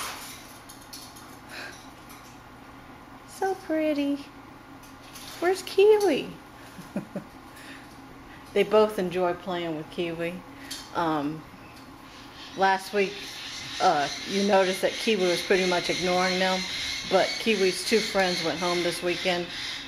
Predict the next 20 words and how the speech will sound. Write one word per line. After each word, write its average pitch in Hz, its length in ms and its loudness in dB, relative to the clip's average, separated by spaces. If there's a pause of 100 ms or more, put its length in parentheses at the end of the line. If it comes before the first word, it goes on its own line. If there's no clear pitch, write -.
so 160 420 2
<laughs> - 960 -4
she 202 460 2
has 180 200 0
decided 170 600 2
that 156 160 0
it's 151 180 -6
okay 160 320 -4
to 147 80 -4
play 151 280 -2
with 143 160 -8
these 147 300 -10
two. - 560 -8
<laughs> - 40 -14 (960)
What 302 240 -2
you 247 60 -8
doing 214 260 2
there, 180 120 0
Kayla's 170 560 0
baby? 160 640 -4